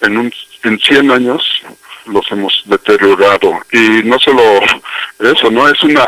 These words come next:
ah, como autodestrucción, ¿no? Eh, este, nos quejamos, pero de que no hay agua, pero, o que no hay agua de buena calidad,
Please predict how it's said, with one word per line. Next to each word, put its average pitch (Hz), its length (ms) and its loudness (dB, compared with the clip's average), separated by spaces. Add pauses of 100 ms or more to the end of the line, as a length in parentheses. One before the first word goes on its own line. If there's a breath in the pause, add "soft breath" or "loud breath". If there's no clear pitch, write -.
(140)
ah, 110 80 0 (120)
como 107 300 0
autodestrucción, 104 1400 0 (120)
¿no? 101 360 -6
Eh, 107 160 -6 (180)
este, 95 520 -8 (680 loud breath)
nos 113 200 -4
quejamos, 117 580 -2
pero 90 400 -2 (520)
de 98 240 -2
que - 160 -10
no 95 300 -2
hay 117 120 2
agua, 110 320 2 (120)
pero, 98 380 0
o 95 1120 -8
que 110 140 0
no 110 160 2
hay 131 120 2
agua 123 260 2
de 98 140 2
buena 110 440 0
calidad, 113 560 -2